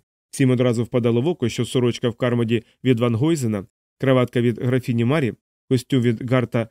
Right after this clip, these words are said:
Шафнера і Маркса, шкарпетки Ван Кемпа, черевики кордовської шкіри від Ллойда і Хейга. На голові капелюх Борсоліно – Виготовлений у Райму з Мілана.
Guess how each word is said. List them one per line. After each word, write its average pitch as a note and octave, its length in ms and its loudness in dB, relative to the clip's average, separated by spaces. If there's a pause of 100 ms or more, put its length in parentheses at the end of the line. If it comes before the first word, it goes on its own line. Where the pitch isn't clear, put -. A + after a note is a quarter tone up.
(120)
Шафнера B2 480 -2
і A#2+ 60 2
Маркса, C#3+ 440 -4 (280)
шкарпетки - 580 -2
Ван A#2 180 -2
Кемпа, D#3 420 -4 (240)
черевики B2+ 580 2 (180)
кордовської B2 560 0
шкіри D3+ 400 -2
від A#2+ 220 -2
Ллойда B2 400 2
і C#3 80 0
Хейга. F#2 400 -6 (500)
На B2+ 120 2
голові C3 300 4
капелюх B2+ 400 0
Борсоліно – B2 680 -2 (300)
Виготовлений A#2+ 720 2 (180)
у B2 120 0
Райму A#2+ 320 2
з A#2 80 -2
Мілана. A2 440 -2